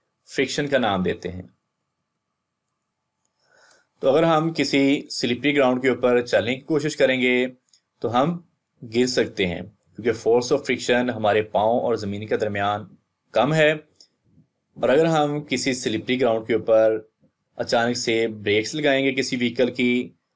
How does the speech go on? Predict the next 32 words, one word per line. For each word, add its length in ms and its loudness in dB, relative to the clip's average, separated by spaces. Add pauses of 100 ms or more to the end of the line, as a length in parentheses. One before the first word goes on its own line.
(440)
तो 60 -4
स्लिपरी 380 -2
ग्राउंड 300 2
पे 140 0
force 400 -2
of 60 -2
friction 800 -4
व्हीकल 360 -2
के 140 0
रोकने 340 -2
के 120 -4
लिए 280 2
बहुत 320 -4
कम 240 -2
है, 220 4 (560)
तो 60 -6
वो 160 0
बॉडी 600 2 (440)
उस 160 -4
सरफेस 340 0
के 100 -2
ऊपर, 400 4
उस 260 -8
रोड 220 4
के 60 0
ऊपर 540 2 (220)
नहीं 220 0
रुकेगी, 340 0
बल्कि 560 0 (400)
स्लिप 400 -2
हो 180 2
जाएगी। 420 -2